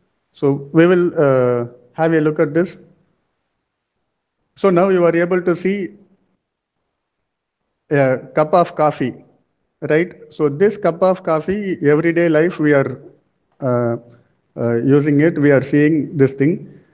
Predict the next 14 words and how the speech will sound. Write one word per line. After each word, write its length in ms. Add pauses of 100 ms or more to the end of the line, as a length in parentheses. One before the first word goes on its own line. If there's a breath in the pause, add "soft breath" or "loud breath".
(560 loud breath)
But 600
this 240
cup 260
of 240
coffee, 460 (100)
coffee 440 (960)
is 380 (1040)
represented 800
using 400
a 140
mathematical 880 (100)
equation. 680 (480)
So 200
this, 440